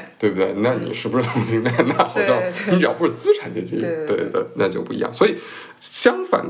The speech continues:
Speaker 1: 东德对于这个同性恋好像，当然也不是说那么开放啊，
Speaker 2: 嗯。
Speaker 1: 当然也是有压制的，因为，嗯，他对于压制是因为你有这个民权，就是 civil，civil activist，比如说你有一些伸张同性权益的这些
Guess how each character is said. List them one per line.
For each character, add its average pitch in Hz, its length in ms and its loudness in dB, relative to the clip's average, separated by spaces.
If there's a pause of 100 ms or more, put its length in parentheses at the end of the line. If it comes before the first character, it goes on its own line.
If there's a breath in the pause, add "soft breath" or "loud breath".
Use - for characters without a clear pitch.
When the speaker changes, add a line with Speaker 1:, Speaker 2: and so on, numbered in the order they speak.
(100)
Speaker 1:
东 311 260 4
德 131 240 0
对 139 220 0
于 98 240 -2
这 - 140 -2
个 - 200 0
同 98 200 -10
性 170 140 0
恋 143 120 2
好 - 160 -6
像， 123 400 -2
当 170 120 6
然 175 60 2
也 156 60 2
不 147 140 0
是 135 60 2
说 139 100 0 (120)
那 269 120 0
么 107 180 -2
开 107 180 -4
放 101 240 -2
啊， 104 120 -6
Speaker 2:
嗯。 95 320 -8
Speaker 1:
当 127 120 2
然 139 80 0
也 95 100 0
是 - 140 -4
有 101 140 0
压 107 200 -4
制 117 220 -4
的， - 60 -8
因 135 100 -4
为， 165 180 0 (420 loud breath)
嗯， 98 400 -4 (1000 loud breath)
他 175 180 2
对 175 160 0
于 131 140 0
压 147 140 2
制 143 120 -4
是 117 240 -2
因 117 140 -4
为 139 80 0
你 131 120 -4
有 107 240 -2
这 - 100 -16
个 104 120 0
民 98 160 -2
权， 107 260 -6
就 143 120 -2
是 101 260 -2
civil，civil 117 1120 0
activist， - 580 -8 (400)
比 101 80 -2
如 101 40 0
说 143 140 2
你 139 120 0
有 110 180 0
一 107 100 -6
些 107 340 0 (220)
伸 139 260 0
张 139 340 -2
同 107 200 -6
性 110 160 -2
权 113 320 -2
益 285 60 4
的 294 100 0
这 - 120 -4
些 113 280 -4